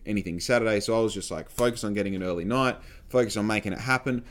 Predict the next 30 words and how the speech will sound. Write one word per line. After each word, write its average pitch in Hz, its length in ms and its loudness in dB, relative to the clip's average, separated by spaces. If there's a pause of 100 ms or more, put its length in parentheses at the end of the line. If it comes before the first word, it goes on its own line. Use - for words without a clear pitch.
(120)
I 117 100 2
moved 143 320 8
the 139 80 4
whole 143 400 4
event 123 480 0
back 120 300 0
an 117 80 2
hour. 82 260 -2
So 113 160 2
it 110 120 2
did 151 180 4
start 147 320 2
at - 100 -2
six - 360 0
on 127 80 0
the 123 80 -2
first 143 340 2
round. 104 180 0
I 104 100 -4
started 127 460 0
at - 140 -2
seven 139 480 4
on 120 220 0
the 110 60 2
second 143 400 0
round. 95 200 -2
And 110 80 -2
I 113 120 0
did 185 280 0
this 87 320 -2